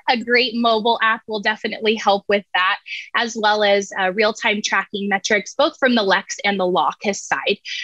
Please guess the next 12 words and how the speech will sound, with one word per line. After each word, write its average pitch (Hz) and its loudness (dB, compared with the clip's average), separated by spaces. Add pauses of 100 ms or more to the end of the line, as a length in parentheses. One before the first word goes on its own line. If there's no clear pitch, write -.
(180)
Um, 190 -2
you 190 2
wanna 180 4
make 170 -2
sure 202 2
that, 180 2
that 185 4
all 175 4
of 175 -2
your 180 4
information 180 -4
is, 180 -2